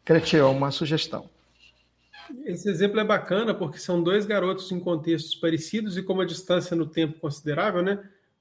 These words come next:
Speaker 2: O, o projeto, né? O Stallman tava lá no início dos anos oitenta, no M I T, e aí ele começa, né, o projeto gnu ali, e o Linus Torvalds vem uma década quase depois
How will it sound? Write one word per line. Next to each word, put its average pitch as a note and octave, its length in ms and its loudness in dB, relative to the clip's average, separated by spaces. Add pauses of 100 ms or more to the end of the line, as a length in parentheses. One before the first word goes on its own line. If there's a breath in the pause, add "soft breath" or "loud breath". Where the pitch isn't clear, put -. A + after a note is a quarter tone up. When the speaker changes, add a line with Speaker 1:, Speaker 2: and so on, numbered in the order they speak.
(100)
Speaker 2:
O, C#3 360 -4
o C3+ 100 -10
projeto, C#3 480 -4
né? C#3+ 80 -2
O D3 80 0
Stallman D#3+ 500 2
tava D#3+ 220 4
lá D#3+ 140 6
no E3 60 4
início F3 260 2
dos F3 80 0
anos F3 180 2
oitenta, F3 480 0
no E3+ 80 2
M E3+ 220 4
I D3 80 -2
T, - 120 -8
e G#3 260 0
aí F3 100 4
ele E3+ 160 6
começa, D#3 420 -2
né, D3+ 60 -2
o D3 80 -4
projeto C#3+ 440 -4
gnu D3 220 -2
ali, E3+ 300 0
e F3+ 100 -4
o F3+ 40 0
Linus F3 280 -2
Torvalds E3+ 320 2
vem D#3+ 300 0
uma F3 160 0
década D#3 340 -2
quase C#3+ 320 -2
depois D3 480 -4